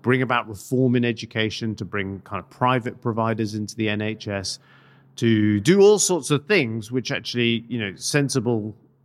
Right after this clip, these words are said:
reforming Conservatives can get their head around. And it was very economic.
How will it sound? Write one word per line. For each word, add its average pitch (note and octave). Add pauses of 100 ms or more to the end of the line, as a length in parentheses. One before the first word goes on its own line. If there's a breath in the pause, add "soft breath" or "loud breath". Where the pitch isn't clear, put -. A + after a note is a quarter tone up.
(160)
reforming C#3
Conservatives G2+ (540)
can G#2+
get A2+
their C3
head F#3
around. F2 (120)
And G#2+
it A2
was C3
very D#3
economic. D3